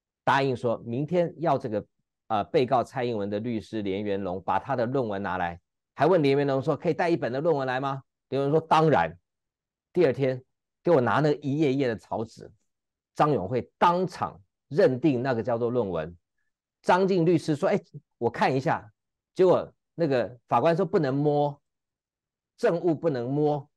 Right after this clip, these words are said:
那张晋就问那个法官，就是张永惠嘛，就是这个混蛋法官的这个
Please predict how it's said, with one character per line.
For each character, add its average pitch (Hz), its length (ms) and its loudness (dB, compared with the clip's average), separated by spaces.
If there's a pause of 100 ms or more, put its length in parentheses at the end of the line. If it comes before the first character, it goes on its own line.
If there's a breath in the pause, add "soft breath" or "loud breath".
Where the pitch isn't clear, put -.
(160)
那 185 120 -2
张 185 300 -2
晋 185 120 0
就 175 120 4
问 170 140 4
那 165 80 2
个 139 40 0
法 98 160 0
官， 123 160 -4
就 135 120 -8
是 127 100 -10
张 135 220 -2
永 90 160 -4
惠 117 160 -2
嘛， 90 160 -8
就 135 100 -6
是 127 240 -4 (220)
这 127 80 -8
个 113 80 -2
混 135 200 -2
蛋 113 160 -2
法 90 160 -6
官 104 200 -6
的 95 120 -2
这 101 140 -6
个 85 240 -4